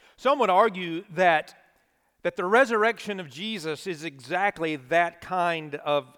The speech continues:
surprise ending. If you're not familiar with how the New Testament is put together, it's helpful to know that the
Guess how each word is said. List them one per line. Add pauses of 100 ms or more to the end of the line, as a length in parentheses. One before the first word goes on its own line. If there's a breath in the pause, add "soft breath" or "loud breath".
surprise
ending. (1800 loud breath)
If
you're
not
familiar
with
how
the
New
Testament
is
put
together,
it's
helpful
to
know
that
the